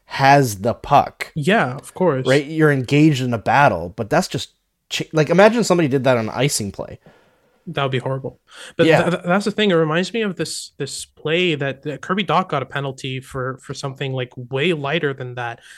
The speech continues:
Speaker 2: The puck was literally within, uh, reaching distance of the opposing player. He goes in for a hit, gets called for interference,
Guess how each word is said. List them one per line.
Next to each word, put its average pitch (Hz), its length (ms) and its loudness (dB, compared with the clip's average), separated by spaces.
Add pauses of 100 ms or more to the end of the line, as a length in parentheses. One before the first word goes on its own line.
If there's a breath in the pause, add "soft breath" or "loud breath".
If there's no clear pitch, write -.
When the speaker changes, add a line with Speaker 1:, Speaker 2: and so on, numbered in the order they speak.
(100)
Speaker 2:
The 135 80 -6
puck 214 400 -2
was 147 240 -2
literally 180 340 -2
within, 147 560 -4
uh, 135 200 -6 (200)
reaching 165 320 -6
distance 139 420 -8
of 131 120 -10
the 127 80 -6
opposing 127 400 -6
player. 131 420 -4 (320 soft breath)
He 175 80 -2
goes 165 260 2
in 160 140 0
for 143 240 -6
a 131 40 -6
hit, 131 280 -8
gets 147 180 -6
called 156 300 -4
for 147 140 -6
interference, 135 720 -8